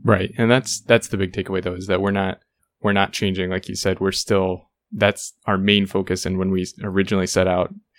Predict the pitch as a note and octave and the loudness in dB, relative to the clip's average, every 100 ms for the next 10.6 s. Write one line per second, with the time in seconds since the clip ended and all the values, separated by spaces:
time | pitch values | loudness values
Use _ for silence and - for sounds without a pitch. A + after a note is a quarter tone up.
0 | _ _ - - G#2+ G2 F#2 F#2+ F#2+ F#2 | _ _ -10 0 4 4 4 2 0 0
1 | - F#2+ F#2+ - F#2 F#2+ F#2+ F#2+ F#2+ F#2+ | 0 2 2 0 0 0 0 0 0 0
2 | D3+ A2+ - - G2+ - G2+ G2 F2 F2 | 0 0 -2 -2 -2 2 0 2 -4 -4
3 | - - F#2 F2+ F2+ - _ _ _ G2+ | -8 -4 -2 -4 -6 -12 _ _ _ 2
4 | A2 A2 A2 G2+ G2 G2 F#2 F#2 - - | 6 6 4 2 4 4 4 0 -4 -12
5 | _ _ _ _ A2 A2+ G#2 G2+ F#2+ F2+ | _ _ _ _ 0 2 0 -2 0 -2
6 | - F2+ - F2+ F2 - _ _ - G2 | -4 -8 -6 -8 -8 -10 _ _ -6 -4
7 | G2+ - F#2 F#2+ F#2 - G2+ F#2 - G#2+ | -4 -4 -2 0 -4 -4 -4 -4 -2 0
8 | G#2+ G#2 - _ _ _ - - G2 - | 2 0 -4 _ _ _ -10 -2 -2 -2
9 | G#2+ F#2+ F#2 F#2 F#2 F#2 F#2 F#2 G2 F#2 | -2 0 2 0 0 0 0 0 -2 -4
10 | - G2 F#2+ F#2+ F#2+ | -2 -2 0 -2 -6